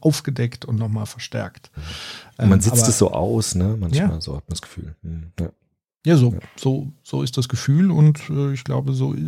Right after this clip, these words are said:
Speaker 1: so ist es auch in weiten Teilen. Man versucht schnelle, einfache Lösungen, aber mal ein bisschen länger drüber nachdenken und auch zukunftsgewandter, weil wir haben natürlich andere Herausforderungen und, äh, digitales Know-how,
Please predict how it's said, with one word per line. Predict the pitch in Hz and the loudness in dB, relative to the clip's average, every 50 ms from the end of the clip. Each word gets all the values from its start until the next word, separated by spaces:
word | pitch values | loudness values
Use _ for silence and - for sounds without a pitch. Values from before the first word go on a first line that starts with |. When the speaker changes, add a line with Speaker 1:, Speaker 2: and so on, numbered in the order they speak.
| 156 147 147 | -6 -6 -6
Speaker 1:
so | 135 127 156 151 | -6 -6 -4 -4
ist | 165 156 | -4 -2
es | 156 143 123 - | -2 -2 -4 -2
auch | - 117 120 123 | -2 2 4 4
in | 117 110 | 4 4
weiten | 107 104 107 104 110 104 | 2 -2 -2 0 0 -2
Teilen. | - 101 113 98 101 107 104 107 104 98 _ _ _ _ _ - - _ _ _ | 0 -2 -4 -4 -4 -4 -4 -4 -4 -6 _ _ _ _ _ -20 -20 _ _ _
Man | - 123 | -16 -10
versucht | - 131 120 131 151 139 - | -8 -6 -4 -2 -2 0 0
schnelle, | - - 143 147 180 196 165 123 | 4 6 6 8 8 8 6 8
einfache | 156 170 170 - 151 135 135 | 8 6 6 6 6 6 6
Lösungen, | 131 131 143 170 196 190 208 214 214 220 226 233 226 202 - - | 6 6 6 6 6 6 6 4 4 4 4 2 0 -2 -6 -8
aber | 135 135 143 147 147 147 147 147 147 143 - - _ - - - - - _ _ _ _ - | -6 -4 -2 0 2 2 2 2 0 -2 -4 -6 _ -20 -20 -20 -20 -20 _ _ _ _ -4
mal | 139 127 131 | 0 0 2
ein | 135 135 | 2 2
bisschen | 131 127 - 139 127 | 0 2 2 2 4
länger | 123 131 156 165 156 | 4 4 4 4 2
drüber | 151 139 147 143 | 2 2 4 4
nachdenken | 131 131 139 131 - - 139 131 131 135 127 | 4 4 2 0 0 0 0 0 2 0 0
und | 120 117 120 | 0 0 -2
auch | 117 117 120 123 - - 135 123 | 0 -2 -4 -4 -6 -12 -14 -10
zukunftsgewandter, | - - 147 156 156 139 - - - - 131 123 117 214 226 143 151 151 143 135 127 | -8 -6 -2 0 0 0 0 -2 -6 -2 0 0 2 2 2 2 2 2 2 2 2
weil | 123 120 120 | 2 2 2
wir | 113 117 | 4 4
haben | 123 123 120 123 _ - _ - | 4 2 2 -2 _ -20 _ -8
natürlich | 120 113 - 131 120 - | -6 -6 -4 -2 -2 0
andere | - 160 214 190 143 | 4 4 6 6 6
Herausforderungen | 120 107 104 110 117 - - 123 117 117 113 120 120 117 120 | 4 4 2 0 0 -2 -2 -2 -2 0 0 0 0 0 0
und, | 101 113 120 113 117 - - - - - _ _ - | 0 0 -2 -2 -2 -6 -16 -16 -18 -20 _ _ -10
äh, | 120 113 117 113 113 113 117 113 107 - _ _ _ _ _ _ _ | -8 -6 -4 -4 -4 -4 -4 -6 -8 -10 _ _ _ _ _ _ _
digitales | - 131 117 131 123 123 - 127 123 120 131 135 135 135 131 131 135 135 123 - - - | -8 -4 -2 -2 -2 -2 -2 -2 0 0 0 2 2 2 2 2 2 2 0 -2 -2 2
Know-how, | 139 131 120 120 90 92 113 127 147 160 170 170 165 | 4 4 4 4 2 2 2 4 4 6 4 2 0